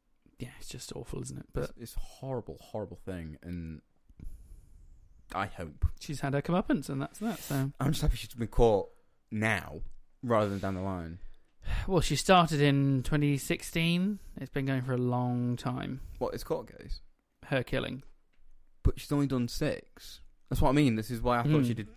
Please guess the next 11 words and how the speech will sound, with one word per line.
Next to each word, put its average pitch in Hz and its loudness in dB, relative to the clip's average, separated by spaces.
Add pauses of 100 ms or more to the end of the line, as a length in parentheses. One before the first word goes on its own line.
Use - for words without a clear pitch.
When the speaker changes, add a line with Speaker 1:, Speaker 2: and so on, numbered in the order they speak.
(160)
Speaker 2:
thou-, 123 -2
like, 107 -10
a - -20
good 120 -2
hundred 117 0
odd. - -14 (340)
Speaker 1:
Yeah. 156 -6 (240)
Speaker 2:
So 117 -6
she's 120 -6
done 127 2
them. 110 -2